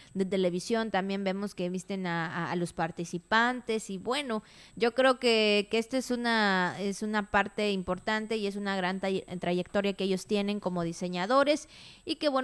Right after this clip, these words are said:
pues sabemos que todas y cada uno de sus diseños pues van, eh, día con día trascendiendo en lo que ellos también, ¿verdad?, imaginan,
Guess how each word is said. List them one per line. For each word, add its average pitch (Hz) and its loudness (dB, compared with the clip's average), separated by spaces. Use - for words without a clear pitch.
pues 196 -4
sabemos 208 -2
que 175 -2
todas 202 0
y 180 -10
cada 196 -2
uno 190 -2
de 196 -2
sus 180 -8
diseños 196 -4
pues 175 2
van, 196 2
eh, 180 0
día 196 0
con 180 -4
día 185 -2
trascendiendo 190 -2
en 180 -4
lo 185 -2
que 226 -2
ellos 277 -2
también, 233 -2
¿verdad?, 208 2
imaginan, 240 -4